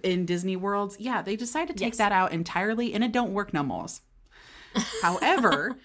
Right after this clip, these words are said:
Speaker 1: in Disneyland, you guys have projections, and it looks like the whole mine is gonna explode as you guys are going up there, and it has the little explosion effect before you drop off.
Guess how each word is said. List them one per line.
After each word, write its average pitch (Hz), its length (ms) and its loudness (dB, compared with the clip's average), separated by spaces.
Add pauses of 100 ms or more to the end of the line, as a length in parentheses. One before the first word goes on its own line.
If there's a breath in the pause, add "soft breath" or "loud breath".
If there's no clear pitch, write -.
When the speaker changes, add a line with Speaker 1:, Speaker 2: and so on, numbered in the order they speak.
(100)
Speaker 1:
in 202 180 4
Disneyland, 202 840 2
you 202 100 -2
guys 202 260 0
have 165 240 -6 (220 loud breath)
projections, 277 1080 0
and 208 80 -2
it 190 80 -4
looks 220 340 -2
like 202 240 -2
the 180 140 0
whole 196 200 0
mine 220 400 2
is 208 120 2
gonna 196 200 0
explode 285 840 0
as 220 160 2
you 202 40 -2
guys 196 180 0
are 196 40 -4
going 175 300 0
up 285 260 -4
there, 269 260 -2
and 226 80 -2
it 185 60 -4
has 214 280 -4
the 202 60 -4
little 196 180 2
explosion 254 500 0
effect 254 280 -2
before 202 200 -4
you 170 100 -2
drop 214 460 2
off. 269 320 4